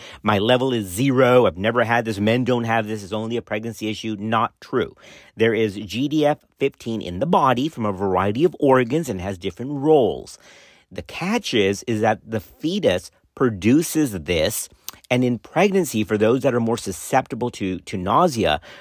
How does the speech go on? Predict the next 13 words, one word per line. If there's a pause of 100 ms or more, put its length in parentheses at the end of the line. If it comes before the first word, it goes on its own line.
what
they
have (140)
found
is, (360)
th-,
is
that (100)
this
hormone, (160)
when
it
rises